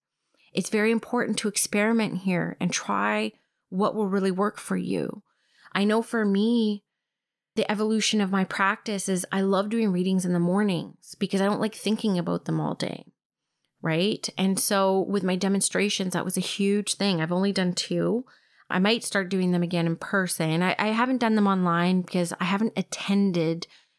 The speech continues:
demonstrations online that I feel make the same impact that they make in person. So just so you know, and I will be doing them in person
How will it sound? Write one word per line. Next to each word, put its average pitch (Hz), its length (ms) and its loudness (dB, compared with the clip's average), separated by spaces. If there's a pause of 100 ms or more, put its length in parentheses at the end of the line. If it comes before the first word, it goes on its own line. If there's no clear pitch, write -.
(140)
demonstrations 175 680 0
online 165 600 0 (340)
that 175 120 0
I 170 80 0
feel 208 520 0
make 185 280 0
the 185 60 -6
same 175 420 0
impact 165 680 -4
that 165 160 -4
they 170 100 0
make 160 220 -2
in 160 100 -6
person. - 600 -6 (340)
So - 120 -4
just 208 180 0
so 233 60 0
you 214 160 2
know, 160 260 0
and 196 120 2
I 190 100 2
will 214 340 2
be 220 180 -2
doing 196 500 0 (260)
them 190 240 2
in 180 80 0
person 180 720 0